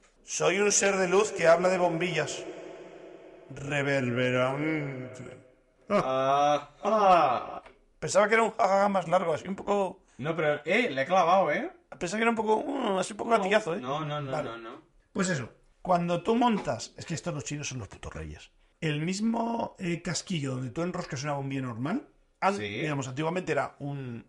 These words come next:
Speaker 1: bulbo. ¿Es guarro? ¿Puedo decirlo?
Speaker 2: No, yo creo
Speaker 1: ¿No
Speaker 2: que
Speaker 1: más salta el punto línea del móvil?
Speaker 2: No, no, no, no puedes decirlo, ¿no?
Speaker 1: Vale.
Speaker 2: Bueno, sí, se puede decir, ¿no?
Speaker 1: Mm, y es que hoy en día ofende todo. Eh, algo redondo, cilíndrico, con un
Speaker 2: Bueno,
Speaker 1: alambre,
Speaker 2: igual, sí.
Speaker 1: con,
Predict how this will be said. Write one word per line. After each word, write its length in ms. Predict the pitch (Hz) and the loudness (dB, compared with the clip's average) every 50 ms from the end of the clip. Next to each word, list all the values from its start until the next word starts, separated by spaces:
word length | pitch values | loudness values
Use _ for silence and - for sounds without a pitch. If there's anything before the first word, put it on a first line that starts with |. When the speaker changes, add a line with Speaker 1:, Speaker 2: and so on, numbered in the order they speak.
| _ _ _ | _ _ _
Speaker 1:
bulbo. 580 | 120 123 123 127 143 147 156 160 220 277 _ _ _ _ _ _ - | -20 -12 -8 -6 -4 -4 -4 -6 -8 -16 _ _ _ _ _ _ -12
¿Es 120 | 151 143 | -8 0
guarro? 420 | 143 156 160 170 208 254 254 247 - | 4 6 6 8 6 4 2 2 0
¿Puedo 200 | - 160 165 180 | -2 -2 0 0
decirlo? 460 | 175 - 156 165 190 226 247 262 - - | -2 -2 -2 -4 -2 -2 -4 -4 -6 -10
Speaker 2:
No, 380 | - - - 143 127 120 113 - | -8 -4 -4 -4 -4 -4 -8 -10
yo 120 | 110 113 | -12 -12
creo 120 | - - | -10 -6
Speaker 1:
¿No 60 | 127 160 | 0 4
Speaker 2:
que 40 | |
Speaker 1:
más 120 | 185 190 196 | 6 6 8
salta 200 | 202 185 185 190 | 8 6 6 6
el 60 | 175 | 2
punto 220 | 151 170 165 170 | 2 0 0 0
línea 160 | 160 165 165 156 | 0 0 0 0
del 80 | 151 147 | 0 0
móvil? 220 | 147 170 196 226 | 0 -2 -2 -2
Speaker 2:
No, 320 | 254 - - 180 180 180 95 | -6 -6 -8 -8 -8 -10 -10
no, 180 | 95 95 95 | -12 -12 -14
no, 180 | 95 90 90 90 | -14 -16 -14 -14
no 100 | 90 - | -14 -10
puedes 200 | - 104 101 95 | -6 -6 -4 -4
decirlo, 440 | 98 92 - 92 85 82 92 110 120 | -6 -8 -8 -8 -6 -4 -2 -2 -2
¿no? 120 | 101 80 | -2 2
Speaker 1:
Vale. 260 | 71 143 131 113 101 - - | 2 2 2 0 -4 -10 -14
Speaker 2:
Bueno, 280 | - 82 80 82 98 110 | -12 -10 -6 -6 -6 -6
sí, 380 | 107 - - 92 85 98 117 127 | -6 -8 -10 -8 -8 -8 -8 -8
se 160 | - - 92 | -10 -12 -8
puede 220 | 87 95 104 101 | -4 -4 -4 -4
decir, 200 | - - - 120 | -4 -8 -10 -8
¿no? 320 | 120 104 73 73 113 - - _ _ _ _ _ _ - | -8 -8 -10 -10 -10 -12 -12 _ _ _ _ _ _ -10
Speaker 1:
Mm, 440 | 143 139 139 131 131 127 131 127 123 | -8 -6 -6 -6 -6 -6 -6 -6 -6
y 80 | 120 | -6
es 100 | 120 - | -8 -6
que 120 | - 160 165 | -6 -4 -4
hoy 120 | 160 151 | -4 -4
en 100 | 156 151 | -4 -4
día 120 | 151 156 151 | -2 -2 -2
ofende 220 | - 147 135 127 | -2 -4 -4 -6
todo. 260 | 110 - 90 82 - _ _ _ _ - | -6 -8 -10 -12 -12 _ _ _ _ -8
Eh, 140 | - 269 - - | -8 -8 -6 -4
algo 440 | 208 226 226 233 254 240 220 214 220 | -2 -2 0 2 2 2 2 2 2
redondo, 540 | 220 214 202 185 190 208 208 214 202 190 | 2 2 2 0 0 0 0 0 -2 -4
cilíndrico, 680 | 190 - 196 175 180 202 208 202 175 202 - - - - | -4 -4 -4 -4 -2 -2 -2 -2 -4 -6 -8 -6 -8 -6
con 160 | - 190 170 160 | -4 -4 -4 -2
un 60 | 175 | -2
Speaker 2:
Bueno, 140 | 180 180 202 | 0 4 4
Speaker 1:
alambre, 300 | 214 262 - - 214 214 | 4 4 4 2 0 2
Speaker 2:
igual, 280 | 190 135 117 104 101 - | 2 2 0 0 0 -4
sí. 180 | - - 139 | -4 -4 -2
Speaker 1:
con, 120 | - 208 | -2 -2